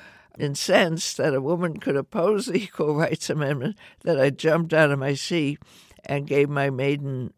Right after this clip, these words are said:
speech. So you have more resources within you than you think, that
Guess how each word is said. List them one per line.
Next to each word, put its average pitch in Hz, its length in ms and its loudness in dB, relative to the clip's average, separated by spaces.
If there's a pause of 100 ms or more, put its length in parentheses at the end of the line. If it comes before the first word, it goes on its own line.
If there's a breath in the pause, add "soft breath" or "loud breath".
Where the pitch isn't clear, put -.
speech. - 720 -2 (580 soft breath)
So 180 540 8 (480)
you 262 140 -2
have 262 140 2
more 226 280 4
resources 160 920 0
within 175 520 0
you 147 220 2
than 143 220 0
you 143 160 0
think, 139 460 -4
that 147 240 0